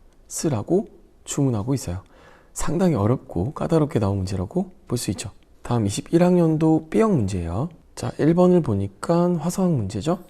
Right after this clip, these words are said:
다음 이 번도 화성학 문제라고 볼 수 있겠네요.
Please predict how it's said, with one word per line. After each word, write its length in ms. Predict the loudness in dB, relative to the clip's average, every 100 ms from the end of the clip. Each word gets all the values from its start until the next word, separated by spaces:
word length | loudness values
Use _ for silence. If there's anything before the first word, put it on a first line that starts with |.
| -20 -20 -6
다음 280 | -2 0 0
이 140 | -2
번도 680 | 2 4 4 2 2 2 0
화성학 320 | -2 -2 -2 0
문제라고 680 | -2 -2 -4 -2 0 0
볼 160 | -2 -6
수 120 | -6
있겠네요. 360 | -6 -6 -6